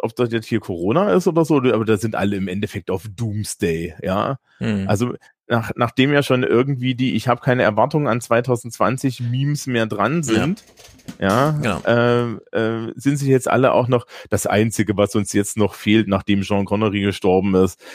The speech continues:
Speaker 1: ist, dass jetzt irgendwie auch noch, äh, Donald Trump die Wahl gewinnt, ja.
Speaker 2: Ja,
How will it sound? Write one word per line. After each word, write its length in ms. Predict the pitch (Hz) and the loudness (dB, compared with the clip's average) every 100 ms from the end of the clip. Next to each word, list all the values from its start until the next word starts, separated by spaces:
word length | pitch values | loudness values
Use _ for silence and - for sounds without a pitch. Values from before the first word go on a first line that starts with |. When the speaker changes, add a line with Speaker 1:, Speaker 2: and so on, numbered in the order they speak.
| - - | -18 0
Speaker 1:
ist, 320 | 104 92 - _ _ - | 0 0 -4 _ _ -2
dass 260 | 95 98 | 0 2
jetzt 260 | 98 90 - | 2 0 -2
irgendwie 640 | - 92 98 90 92 90 | 0 0 0 -4 0 0
auch 300 | - 90 87 | 2 0 0
noch, 360 | 92 87 87 - 90 | 2 0 0 -10 -8
äh, 240 | 82 92 90 | 0 2 2
Donald 400 | 90 95 92 90 | 0 2 2 0
Trump 500 | - 85 92 90 - _ _ _ _ _ - | 0 0 0 -4 -16 _ _ _ _ _ -8
die 120 | 85 | -2
Wahl 280 | - 80 87 | 0 0 0
gewinnt, 420 | 85 85 78 - | -2 -4 -8 -6
ja. 140 | 80 | 0
Speaker 2:
Ja, 140 | 85 | 2